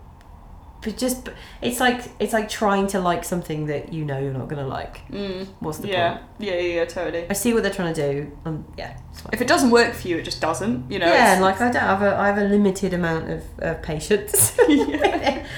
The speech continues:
Speaker 1: which is terrible. I think definitely comes from working in it.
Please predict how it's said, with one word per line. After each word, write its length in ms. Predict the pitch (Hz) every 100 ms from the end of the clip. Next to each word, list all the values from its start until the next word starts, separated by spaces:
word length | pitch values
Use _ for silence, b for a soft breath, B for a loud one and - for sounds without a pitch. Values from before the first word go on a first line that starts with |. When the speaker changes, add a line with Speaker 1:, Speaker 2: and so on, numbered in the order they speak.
| B -
Speaker 1:
which 240 | 294 294
is 140 | 311 -
terrible. 260 | 302 262 -
I 160 | 247
think 280 | 247 254 226
definitely 360 | 226 226 220 214
comes 240 | 220 208
from 180 | 202 196
working 540 | 196 196 196 180 170 165
in 140 | -
it. 120 | -